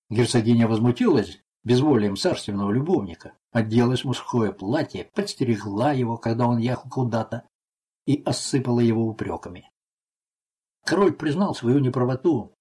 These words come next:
и бросился перед герцогиней на колени и горячо умолял простить его. Однако ей всё же пришлось удалиться от двора,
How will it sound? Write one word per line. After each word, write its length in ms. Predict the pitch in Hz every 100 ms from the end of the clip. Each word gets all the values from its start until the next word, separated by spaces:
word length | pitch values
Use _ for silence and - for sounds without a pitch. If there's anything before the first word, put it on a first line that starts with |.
| _ _ _ -
и 80 | 135
бросился 600 | 143 190 - 131 - 147
перед 280 | 151 143
герцогиней 640 | 131 143 - 131 143 151 147
на 120 | 143
колени 560 | 147 147 147 131 113
и 40 | 113
горячо 380 | 135 139 - 151
умолял 340 | 151 151 151
простить 640 | 156 160 - - 185 156 120
его. 420 | 104 92 - - _ _ _ _ _ -
Однако 640 | 135 156 190 - - - -
ей 260 | 113 175
всё 240 | 220 - 151
же 100 | 143
пришлось 500 | 113 101 - 175 -
удалиться 520 | 98 98 127 - -
от 220 | - 104
двора, 420 | 101 90 80 80